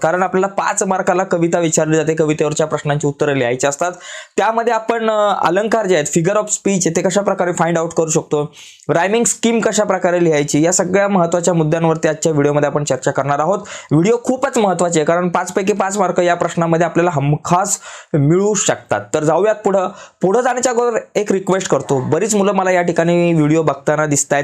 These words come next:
पण लाईक खूप कमी आहे. प्लीज या व्हिडिओला पटकन एक लाईक करून टाका. केलं का? येस, व्हेरी गुड. आणि हो, आणखी काही मुलं दिसतात, त्यांनी चॅनल सबस्क्राईब नाही केला.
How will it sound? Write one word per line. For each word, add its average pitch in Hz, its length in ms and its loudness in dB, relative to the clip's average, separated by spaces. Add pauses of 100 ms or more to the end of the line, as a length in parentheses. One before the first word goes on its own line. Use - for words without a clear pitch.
पण 151 100 -2
लाईक 139 360 0
खूप 170 180 -2
कमी 143 240 0
आहे. 135 100 0 (360)
प्लीज 208 280 0
या 202 60 0
व्हिडिओला 180 260 2
पटकन 185 540 -4
एक 208 160 0
लाईक 175 280 -2
करून 175 200 0
टाका. 151 220 0
केलं 175 280 0
का? 131 200 0 (260)
येस, 120 300 0
व्हेरी 143 180 0
गुड. 113 160 0 (320)
आणि 180 180 0
हो, 175 480 2
आणखी 143 420 0
काही 202 200 0
मुलं 175 280 2
दिसतात, 151 280 0
त्यांनी 147 240 -2
चॅनल 151 260 0
सबस्क्राईब 185 580 -2
नाही 156 180 0
केला. 110 220 0